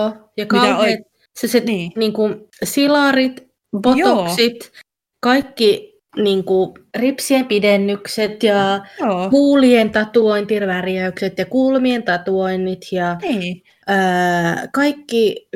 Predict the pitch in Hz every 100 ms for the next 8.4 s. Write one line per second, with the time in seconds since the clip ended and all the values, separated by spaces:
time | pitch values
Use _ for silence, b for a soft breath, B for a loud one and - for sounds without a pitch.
0 | - 415 494 - 339 330 339 277 240 226
1 | 214 202 196 202 196 175 165 - _ _
2 | _ - 392 359 240 294 311 294 - 180
3 | 302 330 349 285 285 302 285 226 220 208
4 | 190 202 190 185 180 185 - _ _ _
5 | - 330 240 285 269 311 381 381 370 294
6 | 294 226 196 240 220 269 294 220 196 175
7 | 269 285 277 185 180 190 220 220 208 403
8 | 508 453 415 311